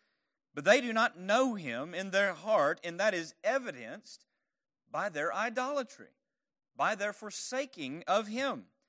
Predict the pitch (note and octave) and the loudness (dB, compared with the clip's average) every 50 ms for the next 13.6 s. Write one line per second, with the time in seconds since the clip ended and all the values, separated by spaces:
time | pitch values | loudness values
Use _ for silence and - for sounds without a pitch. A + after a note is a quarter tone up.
0 | _ _ _ _ _ _ _ _ _ _ _ _ - A#2 D3 E3 D#3 - F3 F3 | _ _ _ _ _ _ _ _ _ _ _ _ -8 -6 -6 -6 -4 -2 2 4
1 | F#3+ G3 G#3 G3+ - F#3+ G3+ G#3 A3 A3 G#3 - G3+ G3 A3 B3+ G3 B3+ C4 B3 | 4 2 2 -4 -4 -2 -2 0 0 -2 -4 -4 0 0 2 2 0 -2 -2 -2
2 | A3 F3+ E3 D3 B2+ A2+ - - C#3+ C#3 B2 A#2 B2+ D#3 G3 A#3 C4+ C#4 A#3 F#3 | -2 -2 -2 -4 -4 -4 -6 -8 -10 -10 -10 -10 -8 -6 -4 -4 -2 -4 -4 -6
3 | E3+ D#3+ D3+ C#3 - - F#3+ G3 A3+ B3+ A3+ - - - - E3 F3 F#3+ A3+ B3 | -6 -6 -6 -6 -4 0 0 0 0 0 -2 -4 -6 -6 -6 -2 0 2 2 2
4 | A#3 - A#2 F#2+ G2 - _ _ _ _ _ - C#3+ D3 C3+ - - - E3+ D#3+ | 2 0 -4 -6 -10 -18 _ _ _ _ _ -6 -6 -6 -6 -6 -4 4 6 8
5 | F#3 A3+ B3+ B3+ - - - - G#3 A3 A#3+ C4 A#3 - - D#3 C3+ B2 A2+ B2+ | 8 8 6 4 0 -8 -6 -2 2 2 2 2 0 -2 -6 -6 -4 -4 -4 -4
6 | E3+ - - - D#3+ D3 - D3+ C#3 C3 C#3 D#3 F3+ G#3+ A#3 C4 B3 G3+ D#3 D3+ | -6 -6 -2 -2 -2 -2 -2 -10 -12 -6 -2 0 2 2 2 0 0 -2 0 2
7 | D3 D#3 F3+ G3+ G#3 F#3 E3 D#3+ C#3+ C#3 D3 C#3 C3 B2+ C#3 E3 G3+ B3 A#3 C#3 | 4 6 6 4 4 2 0 -4 -4 -4 -6 -8 -8 -4 0 2 4 4 4 2
8 | B2+ C3+ F3 F3+ _ _ _ _ _ _ _ _ - B2+ D#3 A3+ C#4 D#4+ D#4 - | 0 -4 -6 -8 _ _ _ _ _ _ _ _ -12 -2 6 8 8 8 8 4
9 | - A3 C3+ F#2+ - - - - - - _ _ - C3 B2 A2+ G#2 G#2 G2+ E2+ | -2 -8 -8 -8 -8 -10 -10 -12 -12 -16 _ _ -4 -2 -2 -2 -2 -8 -14 -20
10 | - _ _ _ _ _ _ _ _ _ _ _ _ _ - D3+ D3+ A#3+ G#3 G3 | -20 _ _ _ _ _ _ _ _ _ _ _ _ _ -8 -2 -2 0 2 0
11 | G3+ - A3 B3+ C#4 C#4 D#4 D4 C4 G3 D#3 C#3 C#3 E3 G3+ A3 - - F#3 E3+ | 0 2 2 0 0 2 2 2 4 4 6 6 6 6 4 2 2 4 4 4
12 | E3 D3+ _ _ _ - D#3+ E3 - G#3+ G3 F#3+ F3+ E3 E3+ F3 F#3 G#3+ C4+ D4 | 4 4 _ _ _ -4 -2 -2 2 2 2 2 2 -2 -4 2 4 6 6 6
13 | C#4 G#3+ F3+ G3+ A#3 A#3+ - - D3+ C3+ C#3+ | 2 -2 0 0 0 0 0 -4 -6 -6 -6